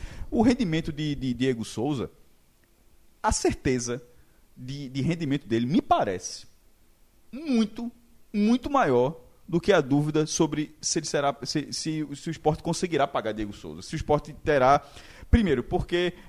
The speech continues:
aumenta consideravelmente, carimbar não vai carimbar nunca, mas aumenta consideravelmente a chance de acesso,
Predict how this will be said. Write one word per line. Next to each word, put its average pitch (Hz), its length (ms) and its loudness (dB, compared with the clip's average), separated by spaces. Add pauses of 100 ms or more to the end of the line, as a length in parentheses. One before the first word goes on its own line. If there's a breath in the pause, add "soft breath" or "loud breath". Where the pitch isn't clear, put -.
aumenta 151 480 8
consideravelmente, 190 1080 2
carimbar 135 420 -2
não 151 60 -8
vai 143 100 -2
carimbar 117 340 0
nunca, 113 200 0
mas 147 160 2
aumenta 139 240 0
consideravelmente 156 800 0
a 147 60 4
chance - 320 -2
de 160 80 2
acesso, 123 500 0